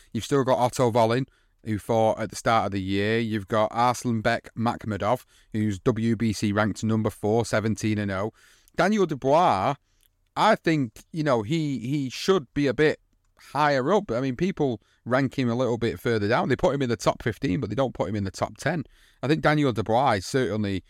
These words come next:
ranks, outranks people like Otto Wallin and Martin Bakole and Jared Anderson because he has actually picked up a,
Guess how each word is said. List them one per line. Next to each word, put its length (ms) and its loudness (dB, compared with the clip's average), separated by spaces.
ranks, 340 -2
outranks 540 2
people 300 -4
like 180 2
Otto 340 -2
Wallin 280 2
and 80 -4
Martin 340 -2
Bakole 500 0
and 120 -2
Jared 260 0
Anderson 480 -4
because 400 -6
he 140 -2
has 160 2
actually 320 -4
picked 340 -10
up 140 -2
a, 100 -8